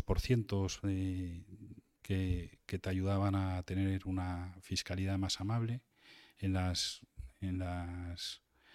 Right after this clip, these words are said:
empresas familiares y a la vez a, a descorrelacionar, a entrar en productos des-, des-, des-, o más descorrela-, des-, eh, correlacionados con lo que venía a ser una cartera,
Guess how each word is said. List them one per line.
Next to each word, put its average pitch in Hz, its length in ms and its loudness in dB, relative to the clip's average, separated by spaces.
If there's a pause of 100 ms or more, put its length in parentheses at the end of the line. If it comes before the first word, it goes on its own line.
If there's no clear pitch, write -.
(480)
empresas 98 460 2
familiares 120 760 4 (1040)
y 135 140 10
a 117 60 12
la 107 100 12
vez 117 240 10
a, 113 360 10
a 104 140 10
descorrelacionar, 101 920 6
a 107 80 8
entrar 101 300 6
en 107 140 6
productos 104 560 8
des-, 104 240 4
des-, 98 520 4
des-, 98 360 4 (360)
o 101 120 4
más 107 300 8
descorrela-, 101 880 6
des-, 98 680 0 (360)
eh, 95 200 -2
correlacionados 101 800 2
con 104 140 0
lo 95 100 0
que - 100 -8
venía 98 240 -2
a - 20 0
ser 98 220 -2
una 98 160 -2
cartera, 92 640 -6